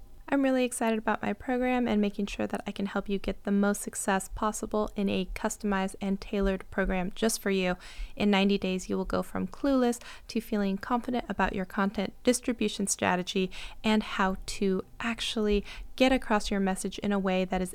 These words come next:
entertaining and of value to your ideal customers. So if you're ready to take that leap, make sure you check out the notes in the description and you will learn all about that. And now back to the interview. Okay. So any favorite equipment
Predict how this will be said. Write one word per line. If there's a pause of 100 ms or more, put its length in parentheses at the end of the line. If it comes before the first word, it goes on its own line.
entertaining (240)
and
of
value
to
your (220)
ideal
customers. (180)
So
if
you're
ready
to
take
that
leap,
make
sure
you
check
out
the (200)
notes
in
the
description (360)
and
you
will
learn
all
about
that. (500)
And
now
back
to
the
interview. (1000)
Okay. (140)
So
any
favorite
equipment